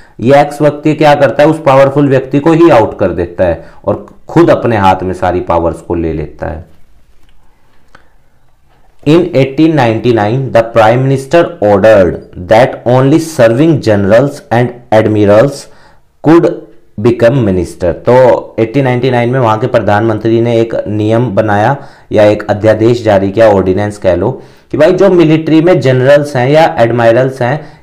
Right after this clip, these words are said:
या जो स-, navy में होते हैं ना admirals, तो वो लोग जो हैं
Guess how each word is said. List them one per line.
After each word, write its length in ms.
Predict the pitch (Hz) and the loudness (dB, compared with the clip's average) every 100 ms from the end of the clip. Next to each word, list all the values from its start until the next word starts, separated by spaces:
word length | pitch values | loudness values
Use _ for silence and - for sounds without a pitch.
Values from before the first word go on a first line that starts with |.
| - | 0
या 300 | 123 123 113 | 2 4 4
जो 240 | 101 127 | 2 -4
स-, 580 | 117 104 92 65 65 - 101 | -4 -6 -6 -6 -10 -12 -6
navy 340 | 110 113 113 | -2 0 2
में 120 | 123 | 0
होते 200 | 117 - | -2 -4
हैं 80 | 127 | -4
ना 100 | 165 | -4
admirals, 460 | 160 151 120 92 - - - | -4 -2 -4 -4 -10 -20 -4
तो 60 | 139 | 0
वो 260 | 120 160 | 2 4
लोग 280 | 185 180 165 | 4 4 2
जो 140 | 143 | 2
हैं 480 | 139 123 170 170 - | 2 2 -2 -4 -18